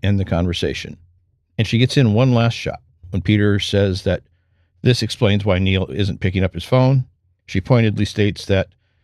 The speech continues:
she would hate to keep Neil from his crime-solving duties. Yeah, it's a bit of a cheap shot, but it's also understandable. Neil asks Peter why he's come to collect him in person, and Peter informs him that they have news on Matthew Keller.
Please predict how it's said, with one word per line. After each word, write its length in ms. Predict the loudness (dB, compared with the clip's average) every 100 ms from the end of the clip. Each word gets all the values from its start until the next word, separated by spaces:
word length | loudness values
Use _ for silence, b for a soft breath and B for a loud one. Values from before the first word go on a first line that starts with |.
| _
she 160 | -6 0
would 140 | 0
hate 300 | 0 -2 -2 -6
to 40 |
keep 260 | -6 -4 0
Neil 220 | 0 0
from 160 | -2
his 140 | -4 -6
crime-solving 760 | -8 -6 -6 -6 -6 -4 -4 -2
duties. 560 | 0 0 0 -4 -14 _ _ _ _ _ -4
Yeah, 100 | -4
it's 80 | 0
a 60 |
bit 160 | 2 2
of 100 | 0
a 100 | -6
cheap 280 | -6 -4 -4
shot, 300 | -4 -4 -8 _ _ _
but 240 | 0 0 -4 _ _ _ _ _ _ _ _ -10
it's 120 | 0
also 280 | 2 2 -2
understandable. 680 | -4 -6 -8 -8 -10 -16 -20 _ _ _ _ _ _ _ _ _ _ 0
Neil 240 | 2 4
asks 320 | 4 0 -4 -4
Peter 300 | 0 2 2
why 160 | 2
he's 160 | 0 -2
come 220 | -2 -2
to 80 | -2
collect 340 | -2 -2 0
him 80 | 0
in 80 | 0
person, 480 | 0 -2 -4 -14 _ -14
and 140 | -6
Peter 260 | -2 0 0
informs 380 | 2 2 2
him 220 | 2 0 -2 -10 _ _ _ -10
that 140 | 0
they 120 | 2
have 200 | 4 4
news 680 | 4 4 2 -4 -12 -16 -20 _ _
on 220 | -6 -6 -4
Matthew 340 | -4 -2 -2
Keller. 400 | 0 -2 -6